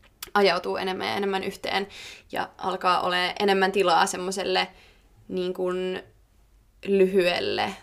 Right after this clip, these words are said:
realitylle tai dokkarille. Vähän niin kuin esim. Arena Stories on musta hyvä esimerkki, jotka tekee sekä fiktio- että niin kuin dokkarityyppisiä semmosia lyhyempiä klippejä. Ja totta kai TikTok, joka on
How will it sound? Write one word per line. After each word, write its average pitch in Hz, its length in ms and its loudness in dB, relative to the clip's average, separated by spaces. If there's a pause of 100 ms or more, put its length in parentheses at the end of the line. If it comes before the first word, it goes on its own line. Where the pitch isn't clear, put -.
(180)
realitylle - 600 -6 (100)
tai - 260 -4
dokkarille. 214 680 -4 (160)
Vähän 190 260 -2
niin 185 200 -2
kuin 190 320 -4 (560)
esim. 214 200 0
Arena 202 400 2
Stories 208 840 -4 (420)
on 180 120 -4
musta 180 300 -10
hyvä - 180 -6
esimerkki, 190 560 -8 (280)
jotka - 300 -8
tekee 107 440 -4 (160)
sekä - 260 -8
fiktio- - 500 -6
että 220 200 -8
niin 220 160 -4
kuin 226 200 -6 (520)
dokkarityyppisiä 202 1120 -2
semmosia 208 400 0
lyhyempiä 202 580 0
klippejä. 190 520 0
Ja 196 100 4 (120)
totta - 240 -2
kai 214 160 8
TikTok, - 520 -4
joka 175 180 -2
on - 240 -6